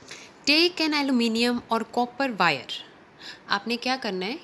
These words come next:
एक aluminium का या copper का wire ले लेना है, उसको जैसे ये stand में दिखाया गया है, इस तरीके से आपने इस wire को clamp कर देना है, Right? आपको क्या ये नज़र आ रहा है?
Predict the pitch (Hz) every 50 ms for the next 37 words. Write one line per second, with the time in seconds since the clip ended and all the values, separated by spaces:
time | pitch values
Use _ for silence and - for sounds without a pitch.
0 | - - 202 190 - 202 190 180 180 180 180 180 180 185 196 208 208 226 226 226
1 | 240 240 233 220 - - 170 165 - - 175 - - 170 165 165 160 156 156 175
2 | 190 214 220 208 233 247 240 247 262 247 247 277 311 - - - - - - -
3 | - - - 185 - - 214 190 - 190 170 165 - 190 180 190 185 185 - -
4 | - 196 185 180 190 208 233 226 - - 240 240 226 208 226 - 214 214 214 214
5 | 226 220 - 233 247 254 - - 254 254 - - 196 175 180 180 - - 220 214
6 | 220 - 196 165 170 - - 175 180 196 226 262 285 - 202 - - - - -
7 | - - 175 156 160 147 165 165 - - 214 262 269 - - - 226 226 214 208
8 | 196 185 - - 170 - - 147 139 131 123 127 127 - 135 131 - - - -
9 | - - - - - 180 190 226 320 349 349 - - - - - - - - -
10 | - - - - - - - - - - - - - - - - - - - -
11 | - - - - - - 185 175 - - 214 208 233 233 233 208 240 226 208 180
12 | 180 - 220 190 135 147 151 165 226 294 330 339 381